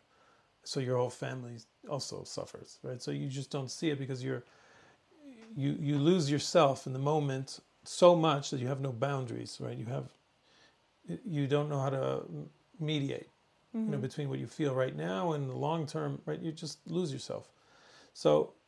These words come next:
Speaker 1: th-, th-, so, so, so let's say he says, let's say a person is gonna be like, "Okay, I, I allow myself to be merciful and I allow myself to be generous, um, and I, and I give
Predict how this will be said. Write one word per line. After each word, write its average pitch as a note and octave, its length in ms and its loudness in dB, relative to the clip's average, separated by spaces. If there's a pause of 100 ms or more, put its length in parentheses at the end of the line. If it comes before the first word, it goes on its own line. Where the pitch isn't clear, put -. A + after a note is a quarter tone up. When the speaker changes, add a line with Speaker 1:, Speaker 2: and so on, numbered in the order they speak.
(880)
Speaker 1:
th-, - 120 -12 (120)
th-, F3 140 -10 (640)
so, F3+ 300 2
so, F3 360 2
so E3+ 360 4
let's F3+ 200 0
say F3+ 220 4
he D#3+ 160 -2
says, D#3+ 380 0 (200)
let's F3 200 -2
say E3+ 100 6
a D#3+ 60 4
person D#3 400 2
is C#3 180 -2
gonna C#3+ 180 -2
be C#3 160 -2
like, C3 220 -4
"Okay, D#3+ 400 0 (540)
I, D#3 80 -2 (520)
I - 120 -20
allow E3 200 8
myself D#3+ 280 2
to C#3 60 -4
be D#3+ 100 2
merciful D3+ 640 0
and D3 80 0
I - 20 0
allow D3 220 2
myself C#3 320 -4
to C#3 80 -8
be C3+ 80 -6
generous, D#3 580 -4 (800)
um, D3+ 400 -2 (400)
and E3 160 -2
I, D#3 80 2
and E3 240 -2
I D#3 120 2
give G3 440 8